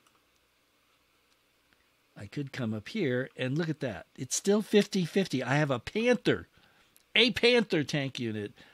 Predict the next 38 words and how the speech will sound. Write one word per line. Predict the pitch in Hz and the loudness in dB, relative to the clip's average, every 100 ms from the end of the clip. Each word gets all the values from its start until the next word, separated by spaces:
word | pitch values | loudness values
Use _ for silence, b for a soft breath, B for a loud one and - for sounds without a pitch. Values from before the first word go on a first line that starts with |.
| B | B
attacking | - - 143 135 - 123 110 - | -10 -4 -2 -2 -2 -6 -6 -4
infantry | 180 165 135 113 117 104 101 | -4 -2 -2 -2 -4 -2 -4
of | 104 | -4
one | 117 113 | -6 -6
sort | - 110 104 | -2 -2 -2
or | 101 | -4
another, | 127 180 180 175 170 - B B B B B B _ _ - | -2 0 2 4 2 -2 B B B B B B _ _ -12
and | 131 | -8
it's | 123 - _ _ _ - | -8 -10 _ _ _ -4
basically, | 202 196 190 - 131 151 151 | 0 0 0 -2 -2 -2 0
it's | 156 - - | 0 -4 -10
slightly | - - 147 107 117 | -4 -2 -4 -4 -6
more | 110 | -6
than | 104 104 | -8 -10
fifty | 113 - | -12 -12
fifty, | 101 127 - 101 | -12 -12 -12 -10
so | - 101 | -8 -8
it's | 107 | -10
like, | - 101 - - _ _ _ _ _ - | -12 -12 -14 -20 _ _ _ _ _ -12
yeah, | 113 | -10
I | 120 | -10
don't | 147 | -10
know | 131 127 | -12 -10
how, | 127 120 120 123 _ _ _ _ _ _ - 131 | -8 -8 -10 -14 _ _ _ _ _ _ -18 -12
why | 120 | -8
are | 117 | -6
you, | 107 117 107 | -6 -6 -8
these | 139 139 | -8 -6
are | 120 | -4
my, | 113 104 101 110 - _ b b b - | -4 -4 -6 -10 -14 _ b b b -16
'cause | 117 | -12
I | 107 | -12
didn't, | 104 101 104 _ _ _ _ _ - | -12 -14 -16 _ _ _ _ _ -20
I | - | -16
thought | 131 | -14
I | 123 | -12
moved | 110 135 135 | -10 -10 -12
them. | 110 104 | -18 -20